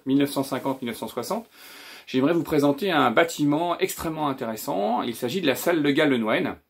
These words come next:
donc la salle de sport et de spectacle, qui est aujourd'hui, euh, euh, fameuse pour évidemment les, les matchs de, euh, de tennis de table qui, euh, qui s'y déroulent, mais cette, ce bâtiment a eu une histoire extrêmement intéressante juste après la guerre,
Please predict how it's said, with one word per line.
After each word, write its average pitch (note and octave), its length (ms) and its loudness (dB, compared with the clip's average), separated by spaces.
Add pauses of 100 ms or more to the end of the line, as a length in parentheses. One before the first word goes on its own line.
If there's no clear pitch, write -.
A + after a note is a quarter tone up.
(840)
donc G2+ 200 -12
la E2+ 180 -14
salle A2+ 260 -4
de F#2+ 80 -6
sport - 420 0 (120)
et C#3 120 4
de G2+ 80 -4
spectacle, E3+ 560 0 (320)
qui - 120 -8
est - 20 -2
aujourd'hui, G#2+ 600 -4
euh, F2+ 280 -4 (320)
euh, F#2+ 80 -8
fameuse B2 540 2
pour G2+ 200 -8
évidemment G2 720 -2
les, F#2 280 -4 (340)
les G2 180 -4
matchs B2 300 2
de, G2+ 200 -8
euh, F#2 500 -6 (240)
de G2 100 -10
tennis A2 260 -2
de G#2+ 120 0
table A#2 280 2
qui, G2 320 -12
euh, F#2 120 -4
qui G2+ 160 -14
s'y A2 180 -8
déroulent, E3+ 480 4
mais D#3+ 240 2
cette, D#3 340 -4
ce - 160 -8
bâtiment F3 640 0
a C3 120 4
eu D#3 100 -2
une D3+ 100 -2
histoire C#3+ 580 0 (280)
extrêmement D#3 420 -2
intéressante C#3 600 0
juste D3+ 180 -4
après C3 220 -4
la A2+ 100 -2
guerre, D3 380 0